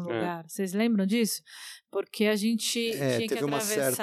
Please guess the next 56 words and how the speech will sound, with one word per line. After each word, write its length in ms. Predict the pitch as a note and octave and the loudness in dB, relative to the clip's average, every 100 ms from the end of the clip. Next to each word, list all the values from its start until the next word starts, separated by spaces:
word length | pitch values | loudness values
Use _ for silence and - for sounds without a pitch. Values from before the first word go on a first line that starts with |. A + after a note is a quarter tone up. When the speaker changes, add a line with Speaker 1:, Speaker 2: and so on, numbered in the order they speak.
| - C3 - - | 0 0 0 -2
Speaker 3:
certa, 60 | C3 | 0
é, 120 | A#2 | 0
Speaker 2:
a 60 | G#2 | 0
Speaker 3:
teve 180 | B2+ | -2
Speaker 2:
gente 40 | A#2 | 0
Speaker 3:
uma 60 | |
Speaker 2:
tinha 60 | B2+ | 0
que 40 | - | 0
Speaker 3:
certa 100 | - | -2
Speaker 2:
chegar 160 | A3 A#3 | 0 0
na 100 | C4 | 0
Bahia 560 | A#3 A3+ G#3 G#3 A#3+ D4 | 0 0 -2 -2 -2 0
e 80 | |
atravessar 640 | C#4+ C#4 B3 A#3+ A3+ B2 A3+ | -2 -2 -2 0 0 0 0
Speaker 3:
de 80 | |
ferry 180 | A#2 C#3 | 2 2
boat, 480 | A#2+ A#2 A2 G2 - | 2 2 2 0 -2
né? 100 | G2 | 0
Speaker 2:
ferry 320 | G#2+ A3 G#3 | 2 2 0
boat 360 | G#3 A3 B3 - - | -2 0 0 -2 -4
pra, 240 | A#3 A#3 | 0 2
pra, 360 | A3+ A3+ A3 G#3+ | 0 0 0 0
pro 180 | G#3+ A3+ | -2 -2
zoológico. 640 | A#3 C#4+ A#3+ G3+ F#3+ F#3+ - _ - | 0 2 2 0 -4 -10 -16 _ -12
Speaker 3:
E, 400 | A#2+ G#2+ - A2+ | -6 -6 -4 -2
e 40 | G#2 | 0
não, 140 | G#2+ | 2
e 420 | G#2+ A2+ - A2 A2 | 0 -2 -4 0 0
Speaker 2:
E, 20 | |
Speaker 3:
os 140 | - | 0
Speaker 2:
e 40 | - | -2
a 40 | |
Speaker 3:
ferries 260 | - B3+ A#3+ | 0 0 0
Speaker 2:
gente 60 | |
Speaker 3:
são 80 | C4+ | 0
Speaker 2:
chegou 340 | - C#4 B3 | 0 0 2
na 60 | C#4 | 0
Speaker 3:
fechados, 100 | C#4 | 0
né? 60 | A#3+ | 0
Speaker 2:
Bahia, 380 | A3 A#3+ D#4+ B3 | 0 0 0 0
a 20 | |
gente 240 | B3+ B3+ | 0 -2
não 80 | C#4 | -2
conseguia 380 | C#4+ C4+ C4 C#4+ | -2 -2 0 0
nem 200 | C4+ D#4+ | 0 0
chegar 320 | - E4+ D#4 | 0 0 0
na 80 | E4 | 0
estação 600 | E4 F4 F4 - C4+ D#4+ | 0 0 0 0 0 0
do 100 | C#4 | -2
ferry 360 | - G#3+ G3+ G3+ | 0 -2 0 -2
boat, 340 | G3 F3+ - | -2 -4 -6
porque 260 | - A3 G#3+ - - | -8 -6 -6 -8 -6
além 300 | A3 A3+ D4 | 0 2 2
de 100 | D#4+ | 0
tá 160 | D#4+ B3 | 0 2
lotado 920 | A#3 G#3+ _ A#3 C4 D4 G#3+ G3 F3 | 2 0 _ 0 2 2 0 0 -4